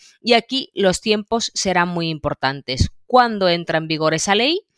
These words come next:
Una vez que se ha publicado en el boe, Llarena le elevará, revocará esa orden nacional de busca y captura y luego veremos cuándo sucede eso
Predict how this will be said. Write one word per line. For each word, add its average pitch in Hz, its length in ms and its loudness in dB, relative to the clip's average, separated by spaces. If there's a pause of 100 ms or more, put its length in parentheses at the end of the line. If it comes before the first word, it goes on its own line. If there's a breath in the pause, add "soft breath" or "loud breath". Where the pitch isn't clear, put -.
(240)
Una 165 140 -2
vez 165 140 -4
que 175 80 -4
se - 120 -6
ha 156 60 -2
publicado 156 480 -6
en 156 60 -6
el 151 140 -6
boe, 180 420 -2
Llarena 156 640 -2
le 170 380 -4
elevará, 160 520 2
revocará 151 680 0 (340 soft breath)
esa 175 300 2
orden 160 260 0
nacional 160 500 -2
de 160 140 -4
busca 156 300 -4
y - 20 -20
captura 247 520 -2 (120)
y 226 120 -2
luego 202 240 2
veremos 214 460 2 (140)
cuándo 262 680 0 (400 soft breath)
sucede 220 460 0
eso 269 300 0